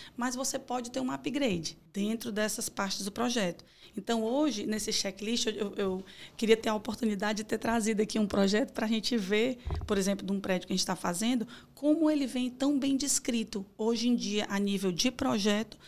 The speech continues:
todas as instruções que a gente tem que seguir. Então, nós não estamos falando só da entrega, nós estamos falando de um processo que envolve desde a construção. Essas exigências, Rafa, assim, é,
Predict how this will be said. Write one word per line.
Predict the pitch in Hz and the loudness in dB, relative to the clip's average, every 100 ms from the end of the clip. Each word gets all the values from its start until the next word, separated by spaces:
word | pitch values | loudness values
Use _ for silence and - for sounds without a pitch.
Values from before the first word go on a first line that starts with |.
| - - _ | -20 -20 _
todas | 285 320 320 302 285 | 2 4 2 2 0
as | 285 262 | -2 0
instruções | 254 - - 247 240 | -2 -2 -4 -2 -2
que | 240 | -2
a | |
gente | 233 - | -4 -2
tem | 240 | -2
que | 240 | -2
seguir. | - 233 220 175 - | -2 0 0 0 -4
Então, | 202 220 | -4 0
nós | 214 | 2
não | 233 | 2
estamos | 240 233 | 2 -2
falando | 233 226 233 | -2 -2 -2
só | - 233 | -2 -2
da | 208 214 | -4 -4
entrega, | 226 220 196 175 160 - - | -4 -2 0 0 -2 -6 -6
nós | 185 170 | -2 0
estamos | 196 - | -2 -2
falando | 196 196 196 | -4 -2 -2
de | 196 | -4
um | 202 | -4
processo | - 190 - 202 202 | -4 -4 -2 -4 -4
que | 208 220 | -4 -4
envolve | 185 196 196 | -2 -4 -4
desde | 175 170 208 208 | -4 -4 -2 -4
a | |
construção. | 202 220 - 233 - 165 - - - - - - - _ - | -10 -14 -6 -4 -2 -2 -4 -18 -18 -16 -14 -16 -20 _ -2
Essas | 214 220 190 | 0 0 -2
exigências, | 185 185 202 233 - 185 | -2 2 2 2 0 -2
Rafa, | 180 190 | -2 -4
assim, | 190 196 165 - - - - - | -2 -2 -4 -8 -18 -20 -20 -4
é, | 196 185 180 175 | 0 2 0 -2